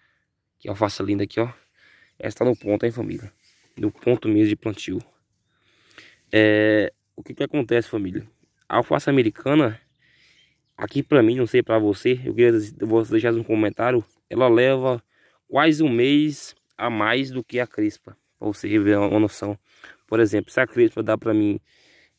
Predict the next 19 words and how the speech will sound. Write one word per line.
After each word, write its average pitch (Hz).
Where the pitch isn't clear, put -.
em 107
seis 127
meses, 127
ou 110
seis 107
meses, 101
em 104
sessenta 135
dias, 127
é, -
a 107
americana 120
vai 113
dar 117
noventa 120
em 117
cem 127
dias, 104
porque 117